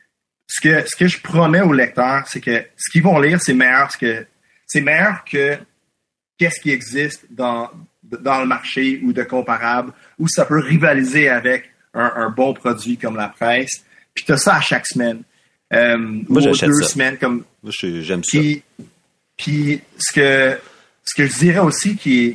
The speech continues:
Speaker 1: qui est, qui est différent, c'est que t'as un accès aux journalistes. Tu peux, tu peux m'appeler, tu peux me parler, quelqu'un me, m'envoie un courriel, je leur envoie mon numéro de téléphone, on se jase.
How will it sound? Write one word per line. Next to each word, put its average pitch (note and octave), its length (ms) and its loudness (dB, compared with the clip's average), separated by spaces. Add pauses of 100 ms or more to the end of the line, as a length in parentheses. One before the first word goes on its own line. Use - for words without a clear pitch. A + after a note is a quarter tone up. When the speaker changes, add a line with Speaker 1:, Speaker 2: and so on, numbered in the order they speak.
Speaker 1:
qui A2+ 360 -2
est, G#2+ 60 -10
qui - 140 -2
est B2+ 60 4
différent, C#3+ 380 2
c'est - 140 -2
que - 60 -8
t'as F#3+ 160 2
un F#3 60 2
accès C#3+ 280 -2
aux D#3 120 4
journalistes. A#2 580 -4 (160)
Tu - 100 -8
peux, F3 380 2
tu - 80 -14
peux F3+ 100 2
m'appeler, C#3 420 0
tu - 100 -16
peux E3+ 100 0
me F3+ 60 4
parler, B2+ 540 0 (340)
quelqu'un F3 500 2
me, C#3 240 2
m'envoie C3+ 320 -2
un D#3 60 0
courriel, D3 420 0
je B2+ 80 -8
leur A#2+ 160 -2
envoie C3+ 240 0
mon D3 160 -2
numéro C3+ 240 -2
de - 60 -12
téléphone, C3 420 -2
on B2+ 160 -4
se A2+ 80 -14
jase. A#2+ 480 0